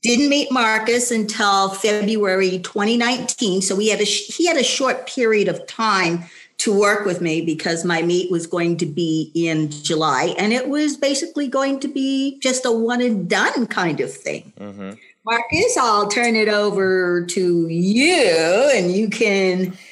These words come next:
Speaker 1: share what it was like, uh, uh, thinking about coaching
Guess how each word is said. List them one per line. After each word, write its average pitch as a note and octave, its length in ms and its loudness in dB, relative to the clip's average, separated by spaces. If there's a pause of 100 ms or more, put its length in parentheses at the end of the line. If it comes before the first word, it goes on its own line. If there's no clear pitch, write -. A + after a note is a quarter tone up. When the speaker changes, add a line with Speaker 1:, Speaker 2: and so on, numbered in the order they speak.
(140)
Speaker 1:
share C4 580 2
what A#3 240 2
it A3+ 140 0
was A3 240 2
like, A3 760 2 (420)
uh, F#3 600 2 (1300)
uh, F3+ 520 2 (1040)
thinking D4+ 320 2
about A3+ 340 2
coaching G#3+ 720 2